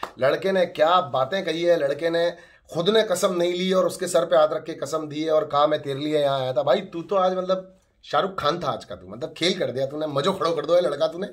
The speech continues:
बहुत जबरदस्त तरीके से, अ, अपनी बातों को सामने रखा अली ने, बहुत अच्छा बोला अली। अली चला गया घर से बाहर, जैस्मिन को बहुत दुख था, जैस्मिन के अंदर पेन था, "ये लोग मुझे टारगेट करेंगे, ये लोग मुझे तंग करेंगे, ये लोग मुझे बहुत परेशान करेंगे।"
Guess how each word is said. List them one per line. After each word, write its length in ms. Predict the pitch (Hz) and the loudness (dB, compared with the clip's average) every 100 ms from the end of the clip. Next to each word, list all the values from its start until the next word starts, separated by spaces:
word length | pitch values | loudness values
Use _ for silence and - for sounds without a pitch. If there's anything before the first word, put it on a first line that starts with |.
| - - - - _ | -14 -20 -20 -20 _
बहुत 280 | 127 208 160 | 4 4 4
जबरदस्त 400 | 190 208 226 220 | 2 2 0 0
तरीके 300 | 190 190 202 | -2 -2 0
से, 240 | 202 208 - - - _ | 0 -2 -6 -20 -20 _
अ, 40 | 127 | 0
अपनी 420 | 131 135 180 185 | 2 0 0 2
बातों 300 | 156 147 185 | 2 2 0
को 120 | 180 | -2
सामने 340 | 180 151 180 | -2 0 2
रखा 200 | 175 175 | 2 4
अली 200 | 170 165 | 2 2
ने, 220 | 185 202 - _ _ | 0 -4 -8 _ _
बहुत 260 | 131 170 220 | 2 4 4
अच्छा 220 | 208 196 | 2 2
बोला 220 | 190 185 | 2 2
अली। 200 | 175 170 196 - _ _ _ _ _ | 2 0 -8 -18 _ _ _ _ _
अली 140 | 123 185 | -6 0
चला 240 | 180 175 | 4 4
गया 200 | 202 208 | 6 6
घर 120 | 165 | 4
से 140 | 160 196 | 0 -2
बाहर, 240 | 180 214 - _ _ _ 117 | 0 0 -4 _ _ _ -6
जैस्मिन 380 | 135 139 170 | -4 -4 -4
को 100 | 170 | -2
बहुत 200 | 165 147 | 4 4
दुख 240 | 139 185 - | 4 -2 0
था, 260 | 190 - - | -4 -4 -8
जैस्मिन 360 | 139 143 170 | -8 -6 -4
के 60 | 165 | -2
अंदर 180 | 165 165 | 0 -2
पेन 260 | 165 170 | -4 -2
था, 80 | 180 | 0
"ये 140 | 185 156 | 0 0
लोग 200 | 160 147 | -6 -6
मुझे 180 | 143 | -6
टारगेट 460 | 147 143 139 151 143 | 0 0 0 -4 -8
करेंगे, 320 | 143 143 147 | -6 -4 -4
ये 160 | 151 143 | -6 -4
लोग 200 | 143 135 | -6 -6
मुझे 160 | 127 | -8
तंग 280 | 127 156 175 | -4 -2 -2
करेंगे, 300 | 160 151 147 | -4 -6 -6
ये 80 | 147 | -6
लोग 180 | 143 135 | -6 -6
मुझे 180 | 127 127 | -8 -6
बहुत 260 | 117 147 | -6 -4
परेशान 360 | 151 151 156 156 | -4 -4 -2 -2
करेंगे।" 320 | 151 143 151 | -4 -6 -8